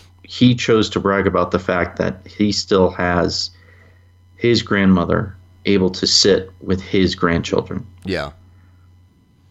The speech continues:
Speaker 1: You know, and that, I don't know, that's, that impressed, really impressed me on where his priorities
Speaker 2: Right.
Speaker 1: in life are.
Speaker 2: Right. Right.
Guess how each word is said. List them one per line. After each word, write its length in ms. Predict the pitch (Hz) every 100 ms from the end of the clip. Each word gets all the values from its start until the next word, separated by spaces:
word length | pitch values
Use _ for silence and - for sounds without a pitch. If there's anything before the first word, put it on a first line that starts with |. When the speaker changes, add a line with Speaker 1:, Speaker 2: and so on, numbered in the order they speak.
| _ -
Speaker 1:
You 100 | 90
know, 120 | 87
and 120 | 98
that, 260 | 117 117 -
I 100 | 123
don't 120 | 113
know, 120 | 95 90
that's, 400 | 92 92 - - - -
that 120 | 110
impressed, 420 | 101 123 139 - - -
really 260 | 120 139 123
impressed 420 | 107 117 104 -
me 380 | 98 95 90 - - _ _ -
on 500 | 95 92 92 90 95
where 200 | 98 98
his 240 | 92 120 110
priorities 480 | - 95 92 92 92
Speaker 2:
Right. 160 | 80 76
Speaker 1:
in 120 | 85
life 280 | 85 85 -
are. 140 | -
Speaker 2:
Right. 340 | 95 78 71 - _ - - - -
Right. 300 | 85 76